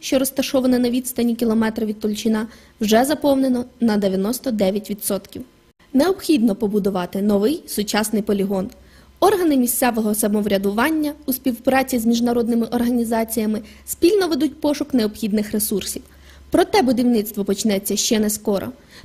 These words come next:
Тому на сьогодні є дуже важливим зменшити обсяги побутових відходів, які щоденно вивозяться на існуюче сміттєзвалище.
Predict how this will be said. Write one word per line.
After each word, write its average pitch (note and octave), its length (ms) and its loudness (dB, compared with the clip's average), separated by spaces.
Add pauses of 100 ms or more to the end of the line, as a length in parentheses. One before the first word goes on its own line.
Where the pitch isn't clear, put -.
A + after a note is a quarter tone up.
Тому D#4 260 6
на A3+ 120 4
сьогодні G3+ 500 0
є G#3 140 2
дуже F4 320 4
важливим E4+ 520 0 (120)
зменшити A3+ 800 0
обсяги G#3 400 0
побутових G3+ 600 -4
відходів, G3 380 -4 (380)
які A#3+ 220 0
щоденно B3+ 640 2
вивозяться G#3 640 0
на A3 120 2
існуюче A3+ 580 -2
сміттєзвалище. G3+ 800 -2